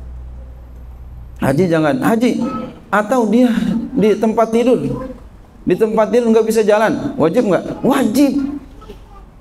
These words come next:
Ntar gimana pergi hajinya? Orang suruh pergi.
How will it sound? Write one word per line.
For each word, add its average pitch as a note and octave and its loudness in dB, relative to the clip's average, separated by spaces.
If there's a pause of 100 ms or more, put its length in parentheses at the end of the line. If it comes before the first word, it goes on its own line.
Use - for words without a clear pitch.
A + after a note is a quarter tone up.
(1600)
Ntar C#4+ -2
gimana A3 2
pergi G3+ 2
hajinya? G3+ 2 (160)
Orang D3 2
suruh B2+ 2
pergi. A2+ 0